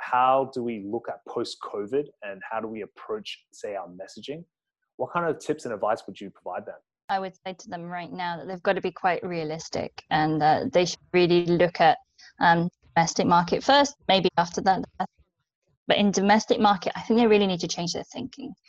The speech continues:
Speaker 2: Um, you know, for too long, I think a lot of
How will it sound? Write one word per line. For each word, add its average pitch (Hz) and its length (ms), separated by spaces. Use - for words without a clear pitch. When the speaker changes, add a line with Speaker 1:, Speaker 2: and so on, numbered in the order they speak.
Speaker 2:
Um, 160 400
you 208 140
know, 185 100
for 208 160
too 233 360
long, 180 420
I 170 100
think 170 280
a 175 60
lot 175 420
of 160 340